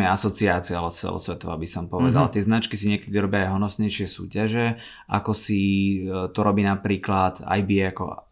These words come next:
Speaker 1: International Bartenders Association, ktorá
Speaker 2: Mhm.
Speaker 1: združuje ako najviac asociácií a štátnych barmanských toho celého
Speaker 2: Aha,
Speaker 1: sveta.
Speaker 2: ok.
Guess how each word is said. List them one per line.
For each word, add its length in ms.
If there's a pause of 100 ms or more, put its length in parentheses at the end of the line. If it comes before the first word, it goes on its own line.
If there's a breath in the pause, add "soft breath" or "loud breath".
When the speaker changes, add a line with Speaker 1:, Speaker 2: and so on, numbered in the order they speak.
Speaker 1:
International 720
Bartenders 560
Association, 800
ktorá 320
Speaker 2:
Mhm. 0
Speaker 1:
združuje 320
ako 160
najviac 640 (160)
asociácií 1120 (400 loud breath)
a 560
štátnych 1120
barmanských 720
toho 240
celého 400
Speaker 2:
Aha, 80
Speaker 1:
sveta. 240
Speaker 2:
ok. 320